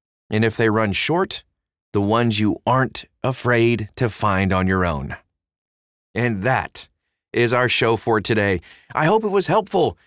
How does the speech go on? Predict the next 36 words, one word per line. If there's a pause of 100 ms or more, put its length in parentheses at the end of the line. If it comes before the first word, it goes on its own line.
(140)
if
you're
deciding
what
school
to
attend.
If
you
want
to
dive
in
a
little
bit
deeper,
of
course,
you
can
always
check
out (440)
the
college
investor
dot
com.
We
can
help
you
out (280)
a
ton